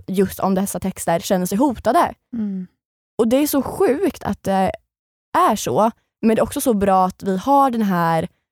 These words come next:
Speaker 1: tiden just nu när folk börjar göra det och börjar reagera.
Speaker 2: Mm.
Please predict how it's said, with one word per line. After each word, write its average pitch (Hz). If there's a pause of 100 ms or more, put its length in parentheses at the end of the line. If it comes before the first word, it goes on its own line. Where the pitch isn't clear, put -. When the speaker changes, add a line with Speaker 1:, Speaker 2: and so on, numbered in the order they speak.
(420)
Speaker 1:
tiden 185
just 185
nu 180
när 180
folk 185
börjar 185
göra 190
det 196
och 190
börjar 190
reagera. 202
Speaker 2:
Mm. 185